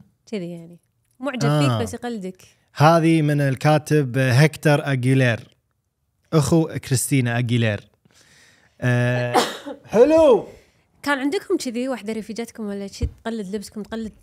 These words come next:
Speaker 1: كلماتكم، تقلدكم كذي، و-، ويحر بس ما
Speaker 2: كذي.
Speaker 1: تقول؟ <laughs> وما تقدر تقولون إنه يحر، لأن إذا قلت شكلكم ياهل.
Speaker 2: إيه، إيه، عارف الشعور. شو أنا، يعني،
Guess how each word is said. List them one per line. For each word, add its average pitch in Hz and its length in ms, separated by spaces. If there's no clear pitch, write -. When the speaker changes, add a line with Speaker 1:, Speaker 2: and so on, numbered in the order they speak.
Speaker 1:
كلماتكم، 220 540
تقلدكم 220 560
كذي، 233 360
و-، 226 200
ويحر 254 440
بس 208 260
ما 233 80
Speaker 2:
كذي. 165 320
Speaker 1:
تقول؟ - 120
<laughs> 269 300
وما 320 200
تقدر 403 360
تقولون 349 420
إنه 302 160
يحر، 339 260
لأن 302 200
إذا 294 120
قلت 349 240
شكلكم 269 520
ياهل. 269 320
Speaker 2:
إيه، 175 180
إيه، 127 320
عارف 185 280
الشعور. 123 300
شو 160 180
أنا، 151 300
يعني، 123 340